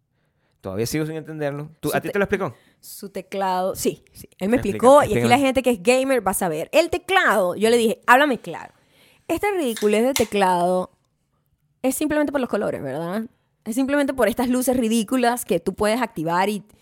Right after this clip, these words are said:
Speaker 2: como que poner en, en, en coordinación con tus otros equipos y no sé qué.
Speaker 1: Mm, claro.
Speaker 2: ¿O de verdad tiene una función real?" Y
Speaker 1: ¿Le
Speaker 2: me
Speaker 1: preguntaste
Speaker 2: explicó. No,
Speaker 1: claramente?
Speaker 2: sí, sí,
Speaker 1: Ok,
Speaker 2: sí,
Speaker 1: ¿qué
Speaker 2: me
Speaker 1: te explicó?
Speaker 2: explicó, me
Speaker 1: ¿Te
Speaker 2: explicó.
Speaker 1: explicó
Speaker 2: No, no, no,
Speaker 1: claramente?
Speaker 2: no, no, no, no.
Speaker 1: Ajá.
Speaker 2: Sí tiene...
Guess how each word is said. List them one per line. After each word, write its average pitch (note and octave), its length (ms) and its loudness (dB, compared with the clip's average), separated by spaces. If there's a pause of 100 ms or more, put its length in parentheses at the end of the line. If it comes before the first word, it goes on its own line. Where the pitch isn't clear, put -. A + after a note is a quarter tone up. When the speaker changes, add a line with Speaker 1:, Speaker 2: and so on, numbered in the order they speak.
(340)
Speaker 2:
como F#3 260 -4
que E3+ 320 -6 (320)
poner F#3+ 280 0
en, A#3 100 0 (200)
en, E3+ 320 -8
en F3 220 -4
coordinación E3+ 800 -4
con A#3+ 160 -4
tus E3 160 -8
otros G#3 200 -2
equipos G#3+ 540 -6
y F3+ 60 -4
no D#3+ 80 -8
sé C#3 120 -12
qué. B3+ 140 -4
Speaker 1:
Mm, F#3+ 140 -10
claro. G2+ 240 -18 (440)
Speaker 2:
¿O C4 140 0
de C4+ 80 2
verdad C4+ 220 2
tiene E4+ 180 -8
una D#4 160 -2
función F3 480 -8
real?" D#3 400 -10
Y F#3+ 60 -6
Speaker 1:
¿Le F#3 60 0
Speaker 2:
me - 20 -6
Speaker 1:
preguntaste D3+ 420 0
Speaker 2:
explicó. F#3 140 0
No, A3 60 2
Speaker 1:
claramente? D3 260 -4
Speaker 2:
sí, - 80 -16
sí, A2 60 -12
Speaker 1:
Ok, - 0 -
Speaker 2:
sí, - 120 -12
Speaker 1:
¿qué F2 60 -12
Speaker 2:
me - 60 -10
Speaker 1:
te - 80 -4
explicó? - 200 -8
Speaker 2:
explicó, - 160 -14
me - 40 -20
Speaker 1:
¿Te - 40 -20
Speaker 2:
explicó. E3+ 240 -6
Speaker 1:
explicó B3+ 140 0
Speaker 2:
No, E4+ 100 -2
no, C4 80 2
no, F#3+ 180 -4
Speaker 1:
claramente? E3 40 -12
Speaker 2:
no, D3 180 -14
no, - 0 -
no, A#2+ 120 -12
no. D#2+ 120 -12
Speaker 1:
Ajá. - 80 -20
Speaker 2:
Sí F4 220 -2
tiene... E4 520 -2